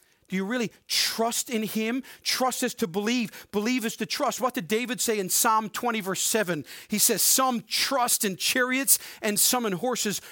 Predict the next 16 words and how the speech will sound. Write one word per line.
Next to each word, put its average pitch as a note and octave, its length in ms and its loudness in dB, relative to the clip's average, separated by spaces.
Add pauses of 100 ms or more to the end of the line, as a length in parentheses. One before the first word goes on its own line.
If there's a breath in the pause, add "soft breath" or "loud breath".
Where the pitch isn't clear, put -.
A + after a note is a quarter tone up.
(120)
but F#3+ 100 -2
we G#3+ 200 0
trust - 400 0
in G3 80 -2
the F3+ 80 0
name G#3 320 0
of D#3+ 80 -4
the F3 80 -2
Lord F#3 560 -2 (340 loud breath)
our D#3 540 -2 (340 loud breath)
God." - 480 -4 (1500)
Notice F3+ 300 -2
he, F3 160 -4
he E3 100 -4
didn't G#3 200 -4
trust - 520 -4